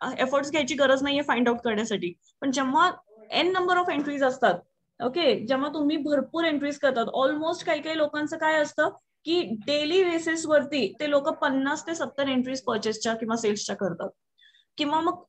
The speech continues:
almost शंभर सुद्धा असतात. एवढे सगळे vouchers झाल्यानंतर तुम्हा-, तुम्ही ते कसं शोधणार?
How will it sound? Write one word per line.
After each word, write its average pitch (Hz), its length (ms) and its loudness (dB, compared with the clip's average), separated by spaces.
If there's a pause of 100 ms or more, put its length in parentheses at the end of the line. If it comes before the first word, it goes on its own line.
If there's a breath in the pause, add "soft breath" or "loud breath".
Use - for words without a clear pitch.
(180)
almost 269 480 2
शंभर 285 320 4
सुद्धा 277 260 0
असतात. 208 300 0 (180)
एवढे 277 340 2
सगळे 339 200 -2
vouchers 294 400 4
झाल्यानंतर 269 560 0
तुम्हा-, 269 480 -2
तुम्ही 285 220 -2
ते 320 60 -4
कसं 311 260 -2
शोधणार? 277 380 0